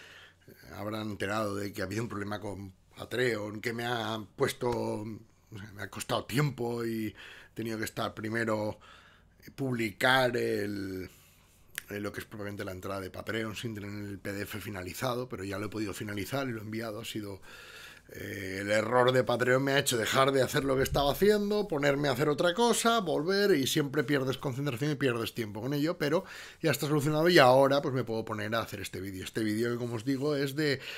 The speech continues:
la adap-, el proceso creativo, el sexto vídeo en el proceso creativo de adaptación de la... ¿sexto o séptimo? Séptimo vídeo en el proceso creativo, séptimo vídeo en el proceso creativo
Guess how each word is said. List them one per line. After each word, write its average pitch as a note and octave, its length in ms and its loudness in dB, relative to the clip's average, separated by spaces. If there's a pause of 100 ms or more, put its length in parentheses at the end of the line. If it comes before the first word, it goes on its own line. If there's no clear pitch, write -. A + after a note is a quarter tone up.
(160)
la A#2+ 240 2
adap-, A#2+ 260 0
el B2 140 2
proceso B2+ 340 -2
creativo, C#3 580 0
el A2 160 -6
sexto A#2 380 -4
vídeo B2+ 200 -2
en A2 40 -4
el - 60 -18
proceso A#2+ 260 -8
creativo B2 500 -2 (320)
de B2+ 220 0
adaptación A#2+ 720 -2
de A#2+ 120 -2
la... G#2+ 440 -2 (580)
¿sexto - 420 -12
o B2 40 -10
séptimo? - 480 -12 (1040)
Séptimo - 1300 -4
vídeo A#2+ 420 0
en B2 100 -4
el G#2+ 120 -4
proceso G#2 480 -8
creativo, A#2 680 -4 (160)
séptimo B2 540 -4
vídeo C3+ 160 -2
en A2+ 60 -6
el G#2+ 60 -8
proceso A#2 340 -8
creativo B2+ 580 -4